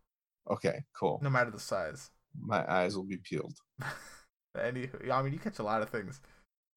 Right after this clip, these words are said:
Speaker 2: We see, uh, then she mentions, you know, "We looked for it, we found the radio tower at the Black Rock, and then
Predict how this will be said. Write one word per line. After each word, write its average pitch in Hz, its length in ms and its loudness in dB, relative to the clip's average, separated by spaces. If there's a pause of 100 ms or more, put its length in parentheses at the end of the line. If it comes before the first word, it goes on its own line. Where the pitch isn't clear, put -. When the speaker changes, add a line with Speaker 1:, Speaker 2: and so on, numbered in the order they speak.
(180)
Speaker 2:
We 147 80 0
see, 151 280 2
uh, 131 340 6 (500)
then 180 240 4
she 185 220 0 (220)
mentions, 139 380 -2
you 123 80 0
know, 107 80 0
"We 107 120 -2
looked 131 180 0
for 139 160 2
it, 120 80 4
we 117 80 -4
found 127 200 2
the 131 60 0
radio 117 220 0
tower 110 240 2
at 110 80 -2
the 101 60 -8
Black 104 380 0
Rock, 95 440 0 (880)
and 127 180 0
then 156 440 0